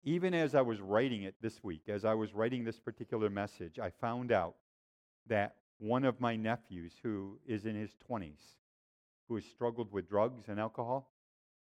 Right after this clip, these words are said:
is currently in I C U. He's in really hard shape. They don't know if he'll even make it. And this week on Tuesday, my wife and I will be flying down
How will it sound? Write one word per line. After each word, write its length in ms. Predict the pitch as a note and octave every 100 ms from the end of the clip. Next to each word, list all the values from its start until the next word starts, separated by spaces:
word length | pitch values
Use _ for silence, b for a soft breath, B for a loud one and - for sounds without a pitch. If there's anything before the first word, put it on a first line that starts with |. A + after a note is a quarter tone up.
| -
is 220 | G#2 F#2+ _ _
currently 500 | - C3+ B2+ B2 A#2
in 100 | G#2+
I 160 | G#2+ A#2
C 200 | - A#2+
U. 280 | G#2+ C3+ D3+ _ _ _ _ _ _ _
He's 260 | A2 G2+ A2+
in 240 | G2+ F#2+
really 320 | G2+ A#2 A2+
hard 280 | F#2+ A2+ A#2
shape. 260 | - C#3+ C#3+
They 120 | G2
don't 200 | G#2+ G#2+
know 140 | A2
if 100 | G#2+
he'll 220 | A#2+ G#2
even 220 | A2 G#2 G2+
make 240 | B2+ -
it. 200 | D3 -
And 500 | C3+ G2+ G2 F#2+ F#2+ F#2
this 240 | - -
week 220 | A#2 B2+
on 160 | G#2 F#2+
Tuesday, 380 | - A#2+ A#2 C3
my 140 | G#2+
wife 280 | F#2 A#2 A#2+
and 80 | A#2+
I 100 | A#2+
will 120 | A2+
be 140 | G#2+
flying 380 | G2+ A#2+ A#2 B2+
down 360 | A#2 A2 G#2+